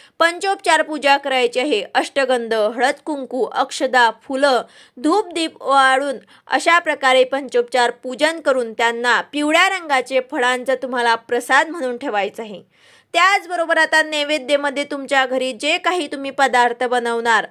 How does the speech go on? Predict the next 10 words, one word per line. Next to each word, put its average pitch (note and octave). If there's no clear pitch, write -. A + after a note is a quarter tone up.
भाजी D#4
पोळी C#4+
किंवा A#3+
मग B3
तुम्ही B3+
गोडधोडाचा C4+
जो D#4+
काही F#4
नैवेद्य C4
बनवाल B3